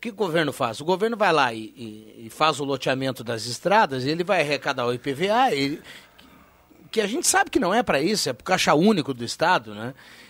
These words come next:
E aí a rodo-, a empresa tal que, que, que detém a licitação de alguma,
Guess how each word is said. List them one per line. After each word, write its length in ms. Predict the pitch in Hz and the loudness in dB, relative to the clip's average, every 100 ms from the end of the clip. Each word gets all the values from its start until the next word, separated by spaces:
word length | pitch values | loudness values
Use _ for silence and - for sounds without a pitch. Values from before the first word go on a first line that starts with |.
| - | -8
E 120 | 185 | -2
aí 640 | 202 180 196 233 269 320 311 | 2 2 2 0 -4 -4 -2
a 160 | 226 156 | 0 2
rodo-, 340 | 165 160 165 | 2 2 2
a 120 | 160 151 | 4 2
empresa 480 | 160 170 160 147 | 2 0 0 0
tal 400 | 180 - 160 196 | 0 6 8 8
que, 380 | 233 170 139 131 | 4 -4 -10 -12
que, 200 | 113 123 | -16 -16
que 160 | 113 147 | -8 -4
detém 420 | 131 127 151 151 | 0 0 0 -2
a 60 | 135 | -2
licitação 600 | 131 - - 131 - 139 | -2 -4 -4 -4 -4 -4
de 80 | 139 | -2
alguma, 520 | 127 123 139 127 | -4 -2 -2 -2